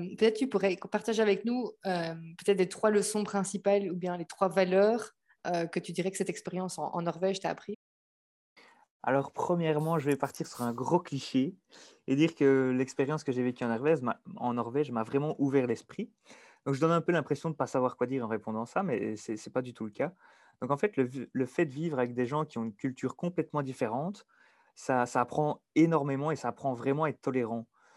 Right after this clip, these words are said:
Speaker 2: Donc, en fait, une ville, euh, étudiante comme Trondheim brasse un nombre hallucinant de personnes et de nationalités différentes, avec des religions différentes, une politique différente, des habitudes différentes.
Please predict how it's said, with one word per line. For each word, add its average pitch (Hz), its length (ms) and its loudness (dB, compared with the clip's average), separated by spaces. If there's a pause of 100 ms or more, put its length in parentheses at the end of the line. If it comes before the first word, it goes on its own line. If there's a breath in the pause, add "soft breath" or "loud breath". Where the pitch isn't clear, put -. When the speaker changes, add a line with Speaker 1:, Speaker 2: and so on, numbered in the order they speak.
(180 soft breath)
Speaker 2:
Donc, 123 140 -4
en 131 60 0
fait, 160 220 0
une 131 120 -2
ville, 147 240 0
euh, 123 480 2
étudiante 139 400 -4
comme 127 120 -2
Trondheim 127 400 -4
brasse 120 320 -6
un 123 100 -4
nombre 127 280 -6
hallucinant 151 560 0
de 123 60 -12
personnes 135 420 -4
et 113 60 -4
de 117 40 -4
nationalités 117 460 -6
différentes, 110 460 -8 (680 soft breath)
avec 127 320 2
des 117 100 -2
religions 107 340 -4
différentes, 120 540 -6
une 110 80 -12
politique 113 380 -10
différente, 120 340 -6
des 110 180 -10
habitudes 107 460 -8
différentes. 127 460 -8